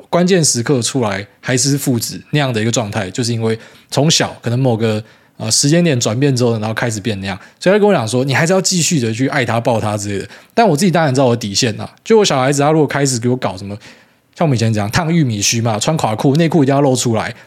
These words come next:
然后再来就是去爆改近战，现在可能已经没有人在骑近战了，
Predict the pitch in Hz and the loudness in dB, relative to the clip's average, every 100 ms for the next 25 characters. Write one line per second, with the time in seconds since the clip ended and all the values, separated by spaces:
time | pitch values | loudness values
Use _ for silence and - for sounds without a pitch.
0 | _ - 139 151 135 135 143 143 131 107 | _ 0 2 2 2 2 2 0 0 -2
1 | 110 131 110 117 101 156 147 117 131 127 | -2 0 0 -2 0 0 0 0 0 2
2 | 123 123 110 117 107 107 90 | 2 0 -2 -2 -2 -4 -6